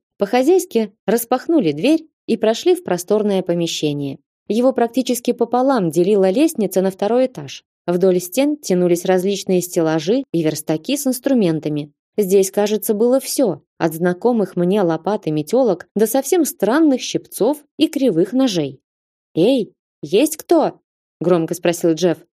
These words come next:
"Мы на отработку пришли!" В дальнем конце зала послышалась какая-то возня. Что-то звякнуло. А потом из-за стеллажей выскочила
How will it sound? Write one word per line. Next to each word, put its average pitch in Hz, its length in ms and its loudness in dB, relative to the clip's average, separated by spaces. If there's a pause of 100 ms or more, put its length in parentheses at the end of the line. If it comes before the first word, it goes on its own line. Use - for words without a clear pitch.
(160)
"Мы 208 160 4
на 269 120 2
отработку 285 580 0
пришли!" 226 540 -2 (380)
В 165 120 -6
дальнем 233 420 2
конце 208 400 -2
зала 294 320 2
послышалась 269 600 -2
какая-то 254 480 -2
возня. 208 540 0 (280)
Что-то 330 340 0
звякнуло. 165 680 -2 (480)
А 175 120 -2
потом 214 520 -2 (100)
из-за 196 260 2
стеллажей 190 580 2
выскочила 240 600 0